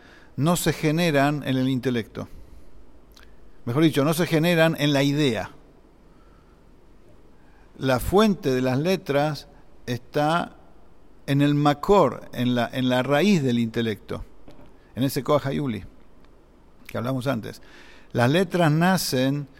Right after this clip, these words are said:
no nacen de la idea, porque si nacerían de la idea, cada idea tendría, estaría sujeta a, a ciertos sonidos y no, y nada más. Si nacerían de la, de,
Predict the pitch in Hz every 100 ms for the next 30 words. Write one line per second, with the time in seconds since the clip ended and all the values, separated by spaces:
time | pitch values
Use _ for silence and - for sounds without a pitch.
0 | - 131 156 180 - 147 127 120 117 110
1 | 104 - - - - - 123 127 147 139
2 | 156 175 185 170 160 170 147 139 123 160
3 | 160 160 180 - 151 151 156 165 165 -
4 | 143 160 - 147 160 147 175 175 - -
5 | - 143 139 139 - - 170 165 165 135
6 | 156 170 175 180 135 147 147 147 151 170
7 | 214 190 - - - - - - - -
8 | - - - - - - - - 143 135
9 | 160 190 202 175 160 147 135 123